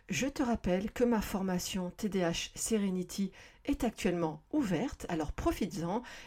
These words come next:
Il s'agit d'une formation complète pour t'aider à apaiser ton enfant tout en retrouvant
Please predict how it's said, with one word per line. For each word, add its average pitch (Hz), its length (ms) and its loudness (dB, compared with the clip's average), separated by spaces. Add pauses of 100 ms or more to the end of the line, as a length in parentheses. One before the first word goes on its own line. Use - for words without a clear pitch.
(100)
Il 190 60 0
s'agit 185 380 0
d'une 170 220 -4
formation 214 720 0 (320)
complète 196 600 2
pour - 220 -2
t'aider 180 340 2
à - 180 -2
apaiser 220 500 0
ton 294 240 0
enfant 196 380 0 (320)
tout 277 200 0
en 170 120 4
retrouvant 202 580 0